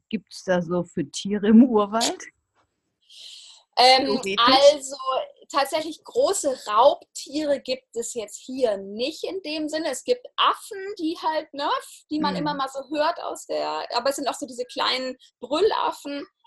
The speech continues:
Speaker 2: Äh, also nichts jetzt, was irgendwie den Menschen gefährlich wäre. Es gibt Jaguare, aber die sind tatsächlich so scheu,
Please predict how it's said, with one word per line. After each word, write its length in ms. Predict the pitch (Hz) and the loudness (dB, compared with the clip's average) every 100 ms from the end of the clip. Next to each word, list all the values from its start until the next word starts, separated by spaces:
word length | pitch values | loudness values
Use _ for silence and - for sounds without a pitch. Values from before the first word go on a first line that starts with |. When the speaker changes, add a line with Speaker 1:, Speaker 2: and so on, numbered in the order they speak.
| _ - | _ -2
Speaker 2:
Äh, 40 | 254 | 2
also 360 | 254 214 247 | 4 4 2
nichts 280 | 247 277 370 | 0 -2 -2
jetzt, 180 | 262 247 | -4 -2
was 140 | 220 | -2
irgendwie 240 | 226 214 208 | -4 -6 -8
den 80 | 202 | -6
Menschen 280 | 277 311 | -6 -6
gefährlich 380 | 294 294 269 277 | -6 -6 -6 0
wäre. 140 | 269 247 | 4 4
Es 120 | 240 | 2
gibt 180 | 247 190 | -6 -2
Jaguare, 840 | 214 233 311 349 302 262 262 269 220 | 4 6 6 4 4 4 6 4 4
aber 160 | 233 | 2
die 120 | 220 | 0
sind 160 | 240 247 | -4 -4
tatsächlich 440 | 240 233 226 208 | -4 -6 -10 -6
so 280 | - 247 285 | 4 6 6
scheu, 640 | 285 254 226 233 220 208 | 4 2 6 6 6 4